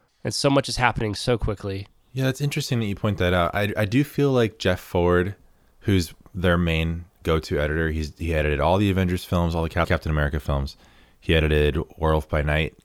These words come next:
Speaker 2: He also edited, um, and probably saved The Falcon and the Winter Soldier, made it actually better than it was. But he, it seems like anything he's not working on, like, Marvel has a hard time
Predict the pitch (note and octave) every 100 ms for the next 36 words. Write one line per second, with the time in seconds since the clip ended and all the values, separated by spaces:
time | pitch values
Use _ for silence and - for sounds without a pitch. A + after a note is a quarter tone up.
0 | _ F#2 G2+ G#2 A2+ G#2 E2+ D#2 D#2 D2+
1 | - D#2 D2+ C#2 C2+ - - D#2+ - F#2
2 | E2+ D2+ C#2+ - F#2 D2+ C2 D#2 - _
3 | _ B1 D#2+ D2 - D#2+ D#2+ D2+ D2 D2
4 | C#2 F#2 F2 C#2 C2+ D2 _ _ _ -
5 | E2+ E2 D#2 - D2 - D2 D2+ D2 C#2
6 | C2+ D2+ D2 A#1+ - - - - _ _
7 | - G2 F2 - A#2 A#2+ A#2 - _ _
8 | _ G#2+ - C3 C#3 C3 B2 A#2 B2+ G#2+
9 | G#2 F#2+ E2+ D#2+ E2 D#2 G2 G2+ A2 A#2+
10 | A2+ _ - F2 E2 D#2 D#2+ D2+ D2+ C#2+
11 | C#2+ C#2+ C#2+ C2+ C#2 C#2 C2+ C2+ D2+